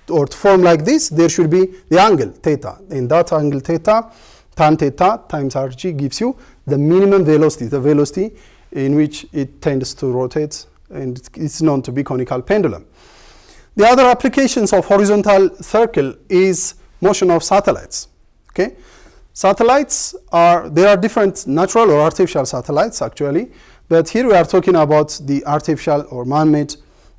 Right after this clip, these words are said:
satellites. Suppose a satellite is launched from, uh, the surface of the Earth and reaches at a certain elevation. Let's say that it's reached here,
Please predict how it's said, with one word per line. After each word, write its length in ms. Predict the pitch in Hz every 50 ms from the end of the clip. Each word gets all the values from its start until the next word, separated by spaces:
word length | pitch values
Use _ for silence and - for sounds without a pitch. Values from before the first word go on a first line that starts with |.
| - - - 143
satellites. 680 | 131 - 170 165 - - 147 117 98 87 - - - - _ _ _
Suppose 560 | - - 151 147 - 226 254 269 - - - - _ _ _ _ - _ _ _ _ _ - - - -
a 40 | 151
satellite 520 | - 180 196 196 247 240 233 220 208 -
is 120 | 208 180 170
launched 560 | 185 190 208 214 208 - - 220 175 - - - - - - - - _ _
from, 440 | - 185 190 185 185 185 180 - - -
uh, 280 | - 143 139 131 127 123
the 160 | 165 147 139
surface 600 | - - - - - - 220 226 220 220 202 175
of 140 | 180 160 143
the 100 | - -
Earth 260 | - 180 208 214 202 - - -
and 320 | 185 185 160 165 160 151 156 156
reaches 300 | 185 214 196 - - -
at 260 | - 160 160 156 - 151
a 100 | 139 - _ _ _ _ _ _ _ - -
certain 420 | - - 208 208 180 214 214 208
elevation. 480 | 202 190 196 185 226 214 - 160 131 123
Let's 140 | 143 139 -
say 160 | - 175 165
that 260 | 147 143 143 131 -
it's 260 | 135 - - - -
reached 260 | 170 160 156 160 -
here, 260 | - 208 151 104 87